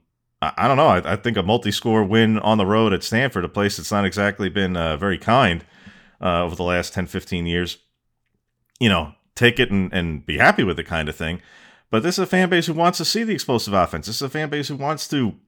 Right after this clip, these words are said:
beat up on teams that they feel are inferior by a significant margin and not just have to grind games out and, and play that kind of style that they were at times. Well, now, at the halfway point of this season, it is that they're beating up on the bad teams.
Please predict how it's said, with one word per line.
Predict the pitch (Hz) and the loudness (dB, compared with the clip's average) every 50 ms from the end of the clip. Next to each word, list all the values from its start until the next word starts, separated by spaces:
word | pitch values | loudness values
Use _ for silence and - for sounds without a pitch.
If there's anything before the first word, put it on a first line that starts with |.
| _ - | _ -2
beat | 139 131 120 | 0 2 4
up | 117 - - | 4 4 2
on | 113 104 95 | 2 0 0
teams | - - 107 101 98 | 0 -2 -2 -2 -2
that | - 92 | -2 -4
they | - 95 | -6 -6
feel | - - 107 101 98 98 95 | -4 0 2 2 4 4 2
are | 90 87 - - | 2 0 0 -2
inferior | 92 90 85 - - 101 95 95 95 90 87 85 78 - - - - - - _ _ _ - | -4 -4 -4 -2 0 2 4 4 4 4 4 2 0 -2 -6 -14 -20 -20 -20 _ _ _ 4
by | 104 101 | 4 4
a | 98 90 | 4 4
significant | - - 95 101 98 - 110 92 95 90 | 2 0 0 0 0 0 0 -2 -2 -2
margin | 87 85 85 85 87 80 95 107 127 135 - _ _ _ _ - | -2 0 0 0 0 0 -2 -4 -6 -6 -10 _ _ _ _ 2
and | 107 110 110 | 4 6 6
not | 113 123 131 | 6 6 4
just | - 135 - | 2 -2 0
have | 113 104 104 | 0 0 2
to | - 113 | 0 0
grind | 92 101 98 101 107 101 | 0 4 4 4 4 4
games | 107 117 117 113 110 98 95 | 2 2 4 4 2 2 2
out | 87 87 92 113 - - | 4 4 4 2 2 0
and, | 101 101 98 98 | 0 0 0 0
and | 95 98 98 95 | -2 -4 -4 -2
play | - 98 95 | 0 0 2
that | 95 104 98 - | 2 2 0 0
kind | 101 95 90 | -2 -2 -2
of | 87 | -2
style | - - 92 85 90 90 | -4 0 2 2 2 2
that | 87 95 - | 0 0 -2
they | 113 | -2
were | 113 113 147 185 196 | -2 0 0 0 0
at | - - | -2 -4
times. | - 82 73 65 65 - - - _ - - - - _ - | -4 -6 -4 -6 -6 -10 -14 -16 _ -20 -20 -20 -16 _ -2
Well, | 104 101 | 2 4
now, | 98 113 127 156 143 120 110 107 104 - _ _ _ _ _ _ | 4 6 6 6 6 6 6 4 0 -4 _ _ _ _ _ _
at | - - 87 - | -8 -6 -6 -6
the | - 87 82 76 71 64 | -4 -6 -4 -4 -6 -4
halfway | - 104 131 160 - - 120 95 | 2 4 4 4 6 4 4 4
point | - - 95 90 85 | 4 2 0 0 0
of | 80 71 | -2 -2
this | 82 80 - | -4 -4 -4
season, | - 87 80 71 92 95 120 - _ _ _ _ _ _ _ _ _ _ _ _ _ _ - | -2 -4 -4 -4 -4 -6 -6 -8 _ _ _ _ _ _ _ _ _ _ _ _ _ _ 2
it | 110 117 | 4 6
is | 139 180 208 196 | 8 8 6 6
that | 156 120 | 4 4
they're | 123 117 98 | 4 4 4
beating | 80 123 127 123 123 123 135 | 4 4 4 4 6 6 6
up | 165 185 - | 6 4 4
on | 113 95 104 113 127 | 4 4 4 6 4
the | 113 | 4
bad | 95 95 110 131 135 - | 4 6 6 4 4 2
teams. | - 170 240 277 - 101 - - - | 2 2 2 2 2 0 -2 -6 -8